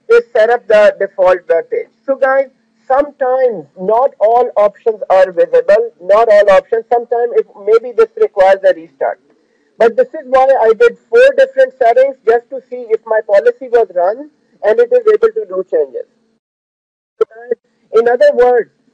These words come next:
that in this domain, whatever users are logging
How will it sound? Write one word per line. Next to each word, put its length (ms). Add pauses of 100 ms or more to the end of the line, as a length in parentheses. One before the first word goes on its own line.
that 220
in 220
this 300
domain, 540 (380)
whatever 640
users 640
are 180
logging 440